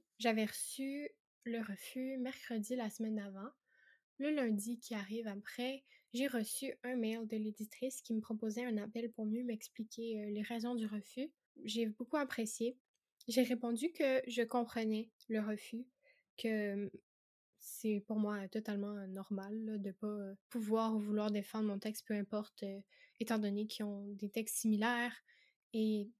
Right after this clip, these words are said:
je conçois aussi, comme j'ai, j'ai dit, que ma trame est pas, euh, cent pour cent, euh, nouvelle et innovatrice.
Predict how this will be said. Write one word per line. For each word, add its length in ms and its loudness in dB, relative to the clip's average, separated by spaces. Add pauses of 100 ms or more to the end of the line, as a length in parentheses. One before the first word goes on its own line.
(160)
je 140 -10
conçois 380 4
aussi, 380 2
comme 240 4
j'ai, 280 0
j'ai 160 -4
dit, 240 -8
que 360 -2 (260)
ma 200 0
trame 260 0
est 100 0
pas, 140 -4
euh, 220 -4
cent 220 -4
pour 180 -10
cent, 180 -4
euh, 160 -6 (680)
nouvelle 560 2
et 160 2
innovatrice. 720 2